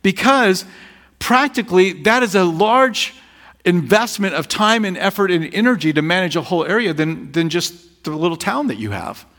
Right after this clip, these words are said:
which means they could give themselves entirely to the work of the Lord, right? That they could have that focus in, in ministry. Um, and I think the idea is similar to the words of Jesus to us, is that we're to seek first the kingdom of God.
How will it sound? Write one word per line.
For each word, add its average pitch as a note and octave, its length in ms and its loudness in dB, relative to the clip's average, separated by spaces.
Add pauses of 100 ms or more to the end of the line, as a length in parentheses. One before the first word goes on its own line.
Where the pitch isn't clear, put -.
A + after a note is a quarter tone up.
(440)
which - 200 -6
means D#3+ 200 -2
they D#3 80 0
could C#3+ 160 -4
give C#3+ 160 -2
themselves C3+ 420 -4
entirely B2+ 640 -4
to A2 420 -6 (360)
the C3 80 -4
work A#2+ 240 -6
of G#2 80 -10
the G2+ 60 -10
Lord, G#2+ 360 -8
right? G#2+ 380 -8 (640)
That B2+ 120 -6
they D3 120 0
could C#3 140 -2
have D3+ 220 0
that C#3+ 160 -4
focus D3+ 540 -2 (420)
in, C3+ 440 -4
in B2+ 220 -2
ministry. C3 640 -6 (680)
Um, A#2+ 560 -6
and C3 100 -6
I B2+ 40 -4
think C#3 220 -4
the C3 200 -2
idea C3+ 460 0
is B2 200 -4
similar C#3+ 380 -2
to - 140 -10
the B2+ 80 -2
words C3 320 -4
of G#2 120 -10
Jesus C3+ 360 -8
to B2+ 180 -8
us, D3 260 -6
is A2+ 140 -10
that A#2+ 180 -6 (280)
we're D#3 160 4
to B2 100 -4
seek - 380 -2
first - 400 -6
the A#2+ 60 -10
kingdom B2+ 420 -8
of A#2 80 -12
God. C3 400 -12